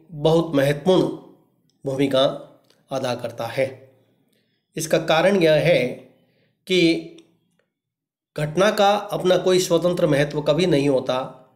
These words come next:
वह पात्र और चरित्र चित्रण पर ही सब कुछ निर्भर करता है।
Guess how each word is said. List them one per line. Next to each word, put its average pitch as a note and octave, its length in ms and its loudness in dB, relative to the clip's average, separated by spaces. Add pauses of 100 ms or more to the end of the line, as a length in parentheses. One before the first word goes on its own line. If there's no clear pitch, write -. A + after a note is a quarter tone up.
(220)
वह D3+ 220 2
पात्र D#3 440 0 (360)
और C3+ 500 -2
चरित्र D#3+ 340 -2
चित्रण C#3 420 -2
पर F#3 180 2
ही E3 480 0 (300)
सब D3+ 280 -2
कुछ D#3+ 280 -2 (260)
निर्भर C3 340 -2
करता A2+ 300 -6
है। - 340 -10